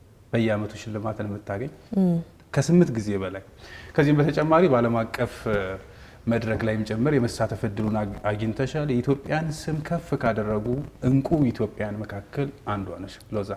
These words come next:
Speaker 2: አመሰግናለሁ።
Speaker 1: ስለተገናኘን ስለመጣሽ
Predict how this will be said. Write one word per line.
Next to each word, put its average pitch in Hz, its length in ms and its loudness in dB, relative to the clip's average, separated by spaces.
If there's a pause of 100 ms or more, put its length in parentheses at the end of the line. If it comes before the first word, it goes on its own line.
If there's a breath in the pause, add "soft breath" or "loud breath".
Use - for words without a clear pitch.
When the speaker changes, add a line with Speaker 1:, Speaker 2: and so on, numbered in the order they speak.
(680)
Speaker 2:
አመሰግናለሁ። 190 680 4
Speaker 1:
ስለተገናኘን 123 760 2
ስለመጣሽ 117 680 2